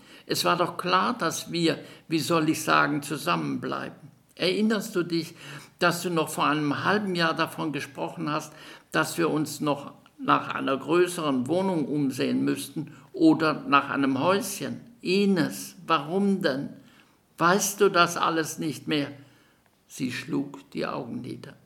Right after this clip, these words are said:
„Ich bin ich, daran können Haare nichts ändern. Eine neue Frisur macht doch auch keinen neuen Menschen, oder?“ Sie schüttelte erneut den Kopf.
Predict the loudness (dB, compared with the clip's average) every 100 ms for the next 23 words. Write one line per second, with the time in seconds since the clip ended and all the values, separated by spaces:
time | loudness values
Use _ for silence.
0 | _ _ _ _ _ _ _ _ _ 2
1 | 4 4 4 10 10 8 0 2 4 2
2 | -6 -8 _ _ _ _ 2 2 0 -2
3 | 0 0 2 6 8 6 2 0 -2 -6
4 | -8 -4 -4 -6 -12 -18 -20 -14 -10 2
5 | 4 4 4 4 2 0 -4 -2 0 2
6 | 2 -2 -4 -6 -4 -6 -4 -4 -2 0
7 | 0 0 0 -2 -4 -6 -4 -4 -2 -4
8 | -6 -12 -20 _ _ -20 -20 -20 -20 -20
9 | -10 -8 -6 -6 -6 -6 -6 -8 -8 -10
10 | -10 -6 -6 -8 -10 -10 -10 -10 -10 -20